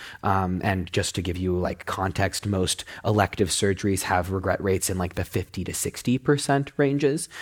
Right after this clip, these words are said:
Um, okay, so, like, knee surgery, for example, that can be elective. Some sixty-five percent of people who get, like, knee, re-, it's, like, bonkers, the, the comparison. Okay, so there's very little regret rates. But even if they do, when you say to a kid, "I believe you,"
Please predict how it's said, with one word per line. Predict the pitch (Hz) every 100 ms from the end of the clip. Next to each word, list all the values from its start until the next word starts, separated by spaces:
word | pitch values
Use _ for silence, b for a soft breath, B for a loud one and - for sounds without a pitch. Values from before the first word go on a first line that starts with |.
| B
Um, | 104 98 98
okay, | 98 107 101
so, | 107 101
like, | 92 - -
knee | 107 107 98
surgery, | - 101 107 107
for | - 110
example, | 107 113 110 113 110 B B
that | 104
can | 95 95
be | 98
elective. | 98 98 - 120 113 B B
Some | - 101
sixty-five | - - 87 - 87 98
percent | - 117 110 110
of |
people | 113 120
who | 117
get, | 117 107
like, | 107 110
knee, | 107 107
re-, | 113
it's, | - 156
like, | 127
bonkers, | 120 127 113 147 139 135 117 95 82
the, | 104
the | 90 98
comparison. | 98 92 - - - -
Okay, | 101 90 B B
so | -
there's | 123 123
very | 127 - 127 151 143
little | 123 110 98
regret | 98 95 110 101
rates. | 95 - B B
But | 180
even | 185 180
if | 175
they | 175 147
do, | 107 135 95 - _ b b
when | 123 131
you | 160
say | 175 151
to | - 123
a |
kid, | - 143 120 98 - -
"I |
believe | 90 90 85 92 113
you," | 151 190